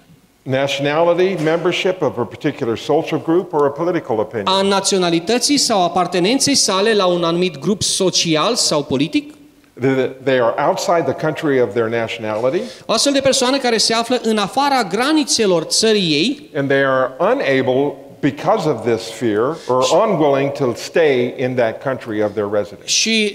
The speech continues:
Speaker 2: nu poate, din cauza unei astfel de frici, e, și n-are cum să rămână în țara respectivă.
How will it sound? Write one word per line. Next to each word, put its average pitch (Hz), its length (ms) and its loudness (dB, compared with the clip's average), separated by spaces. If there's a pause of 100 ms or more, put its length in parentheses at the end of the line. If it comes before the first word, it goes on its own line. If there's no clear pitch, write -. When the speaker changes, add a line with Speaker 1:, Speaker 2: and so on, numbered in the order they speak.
Speaker 2:
nu 254 200 4
poate, 196 580 0
din 202 140 0
cauza 233 400 2
unei 185 200 0
astfel 208 260 0
de 156 120 -2
frici, 196 500 -2 (260)
e, 160 220 -2
și 180 380 -2
n-are 226 260 2
cum 330 300 2
să 233 240 2
rămână 233 480 2
în 208 220 0
țara 180 520 0
respectivă. 160 560 -2